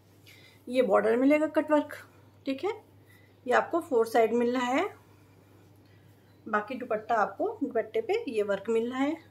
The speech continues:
नेट का दुपट्टा है। ये देखें,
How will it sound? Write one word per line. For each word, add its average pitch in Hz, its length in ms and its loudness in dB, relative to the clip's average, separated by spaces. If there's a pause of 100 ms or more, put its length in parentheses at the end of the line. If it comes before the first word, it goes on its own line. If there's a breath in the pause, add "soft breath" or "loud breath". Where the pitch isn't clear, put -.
(420)
नेट 220 260 -4
का 202 100 -4
दुपट्टा 196 420 -6
है। 320 200 0 (880)
ये 220 120 -4
देखें, 294 280 -6